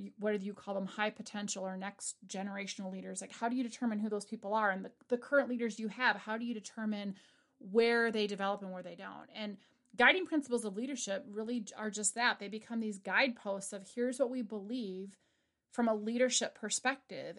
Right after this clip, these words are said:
And then all of our leadership practices or competencies, all of our developmental offerings anchor to that. So as an example, as an organization, if you have a guiding principle that nobody, regardless of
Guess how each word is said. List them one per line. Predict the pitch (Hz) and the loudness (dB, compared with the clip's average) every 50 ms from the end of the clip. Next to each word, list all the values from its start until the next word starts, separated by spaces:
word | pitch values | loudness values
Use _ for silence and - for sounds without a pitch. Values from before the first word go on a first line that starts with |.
| - - | -10 -4
And | 214 220 220 220 220 | 0 2 2 2 2
then | 226 220 220 220 | 0 -2 -2 -4
all | - - 214 226 240 247 | -2 -2 2 2 4 2
of | 254 240 233 | 2 0 0
our | 226 220 220 | 0 0 0
leadership | 208 220 233 226 247 233 - 226 214 - | 0 -4 -4 -4 -2 -2 -2 -4 -6 0
practices | - 226 214 220 - 240 240 - 220 196 | 2 4 4 4 2 -2 -2 -2 -4 -6
or | 190 175 | -8 -12
competencies, | - - - 269 277 277 285 254 269 262 254 - 277 262 262 262 254 - - | -8 -4 -2 -2 -2 -2 0 0 0 0 -2 -2 -4 -4 -4 -4 -4 -6 -8
all | - 202 202 202 208 | -8 -6 -4 -4 -4
of | 208 190 196 - | -4 -4 -6 -8
our | 190 190 190 190 185 185 185 185 185 - _ _ _ _ _ _ _ _ _ _ | -8 -6 -4 -4 -2 -2 -2 -4 -6 -8 _ _ _ _ _ _ _ _ _ _
developmental | - 196 180 220 226 262 269 - - 226 233 240 240 247 240 226 226 226 220 220 214 202 - - _ _ _ | -4 0 4 6 6 8 6 6 4 4 4 4 4 2 2 2 4 4 4 4 4 2 -2 -8 _ _ _
offerings | 208 220 240 254 240 - 269 262 277 285 277 277 285 285 294 285 - - - _ _ _ _ _ _ _ - | 4 4 4 4 6 6 6 6 8 6 4 4 4 2 2 0 -2 -4 -6 _ _ _ _ _ _ _ 4
anchor | 240 254 254 247 - 233 226 214 208 214 214 _ _ _ _ | 4 4 4 4 2 0 0 0 -2 -2 -6 _ _ _ _
to | - - 233 220 | 2 2 2 0
that. | - 104 98 - - _ _ _ _ _ _ _ _ _ _ _ _ _ _ _ - | -2 -4 -8 -10 -12 _ _ _ _ _ _ _ _ _ _ _ _ _ _ _ 2
So | - - 262 | 8 10 10
as | 247 254 240 | 10 10 8
an | 262 262 | 6 4
example, | 247 214 240 247 240 240 233 226 | 4 4 4 4 2 2 2 0
as | 214 | 0
an | 226 226 | 2 2
organization, | 220 226 214 220 220 202 226 254 339 320 - - 208 | 2 2 2 0 0 2 4 4 4 4 0 -2 -2
if | 190 202 226 | -4 -4 -2
you | 233 | -2
have | 226 220 | -2 -2
a | 220 | 0
guiding | 220 214 214 214 214 208 | 2 2 4 4 2 0
principle | 196 - 240 247 254 - 220 196 196 196 190 | -2 0 0 0 0 0 -2 -4 -4 -4 -2
that | 202 196 - 202 | -2 -2 0 2
nobody, | 196 196 220 254 269 220 226 208 202 | 4 6 6 6 4 4 0 -2 -4
regardless | 190 202 196 196 202 208 220 226 226 226 208 - - | -6 -8 -10 -6 -4 -4 -4 -2 -4 -6 -6 -4 -2
of | 208 202 202 196 | 0 0 0 -2